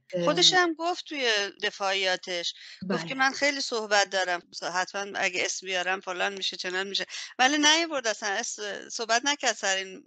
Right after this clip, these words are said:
Speaker 1: نکات افشاگرانه به قول خودش.
Speaker 2: نه، نه، نکرد، برای اینکه، اه، یه چیزایی هی گفت. البته هی رئیس دادگاه و دادستانا هم،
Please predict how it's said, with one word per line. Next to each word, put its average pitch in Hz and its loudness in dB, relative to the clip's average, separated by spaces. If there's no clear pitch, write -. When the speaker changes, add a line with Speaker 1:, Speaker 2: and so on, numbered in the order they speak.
Speaker 1:
نکات 185 -6
افشاگرانه 180 0
به 175 -12
قول 170 -10
خودش. 165 -8
Speaker 2:
نه، 330 8
نه، 254 2
نکرد، 277 2
برای 247 2
اینکه، 311 -4
اه، 214 0
یه 294 4
چیزایی 294 4
هی 302 2
گفت. 302 4
البته 240 0
هی 277 0
رئیس 247 -2
دادگاه 226 0
و 196 6
دادستانا 208 4
هم، 233 4